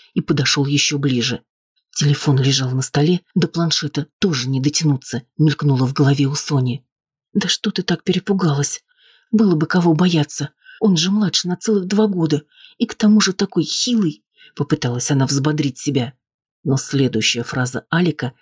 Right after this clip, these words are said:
окончательно сломила ее волю к сопротивлению.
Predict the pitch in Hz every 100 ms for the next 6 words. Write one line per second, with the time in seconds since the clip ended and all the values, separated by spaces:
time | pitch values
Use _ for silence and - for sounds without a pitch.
0 | - - _ 180 - 170 - 123 - 117
1 | 123 139 131 117 120 123 127 120 123 -
2 | 131 - - 131 127 117 117